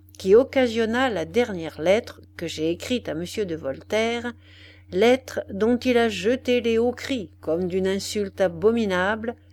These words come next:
mais qu'il n'a jamais montrée à personne. Je suppléerai ici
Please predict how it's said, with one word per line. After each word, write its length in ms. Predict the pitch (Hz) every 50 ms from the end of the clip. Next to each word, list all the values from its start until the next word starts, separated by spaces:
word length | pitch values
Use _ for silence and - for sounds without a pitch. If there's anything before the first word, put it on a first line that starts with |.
| - -
mais 140 | - 175 180
qu'il 240 | 175 - 165 160 175
n'a 120 | 190 185
jamais 380 | 180 175 170 156 - 175 202 202
montrée 380 | 175 143 139 139 - - 196 170
à 80 | 127
personne. 500 | - - 190 - - - 170 143 - - - - - - - - - _ - - _ - _ - - - - - - -
Je 240 | - - 220 247 254
suppléerai 840 | 240 - - 349 339 330 - 302 302 294 285 277 285 285 277 - - -
ici 560 | 214 190 170 - - - - - 151 139 -